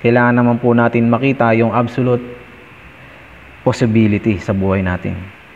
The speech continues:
Nangako ang Diyos na gagamitin niya si Moises para panghawakan ng mga Israelita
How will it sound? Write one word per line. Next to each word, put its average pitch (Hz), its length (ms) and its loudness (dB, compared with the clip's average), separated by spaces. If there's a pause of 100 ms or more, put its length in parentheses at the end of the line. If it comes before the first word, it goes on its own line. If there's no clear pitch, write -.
(260)
Nangako 165 480 4
ang 160 80 2
Diyos 147 320 4
na 131 160 2
gagamitin 131 560 2
niya 147 320 4
si 135 160 -2
Moises 143 480 2
para 135 480 2 (560)
panghawakan 143 720 2
ng 139 80 2
mga 131 220 4 (340)
Israelita 131 800 2